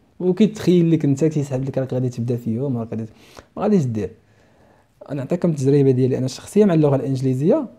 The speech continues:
الحمد لله أنا وصلت لواحد المستوى ومازال كنزيد فيها، ما نقولش كون وصلت شي نيفو، ولكن هذاك التخيل اللي كان عندي الحمد لله كنحس براسي أنني وصلت فيه واحد سبعين في المية ولا واحد ثمانين في المية. كوميم.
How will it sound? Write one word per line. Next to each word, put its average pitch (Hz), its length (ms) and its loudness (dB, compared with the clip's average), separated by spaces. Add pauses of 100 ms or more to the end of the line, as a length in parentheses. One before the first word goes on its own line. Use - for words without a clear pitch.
(100)
الحمد 185 300 0
لله 156 240 4
أنا 135 80 -2
وصلت 226 240 -2
لواحد 175 160 2
المستوى 156 500 2
ومازال 185 560 2
كنزيد 135 360 2
فيها، 160 480 -2
ما 131 200 -6
نقولش 165 280 -2
كون 147 120 -6
وصلت 127 240 -6
شي 127 140 -8
نيفو، 170 340 -2 (480)
ولكن 180 380 6 (240)
هذاك 143 320 -4
التخيل 175 320 2
اللي 185 120 6
كان 185 160 4
عندي 190 200 4
الحمد 202 280 2
لله 269 100 4
كنحس 226 300 -2
براسي 190 220 0
أنني 269 160 2
وصلت 233 220 -2
فيه 311 120 -4
واحد 170 220 -4
سبعين 131 280 -6
في - 80 -8
المية 147 280 -2
ولا 339 160 -6
واحد - 200 -12
ثمانين 262 240 -2
في - 60 -8
المية. 113 220 -4 (440)
كوميم. 139 300 0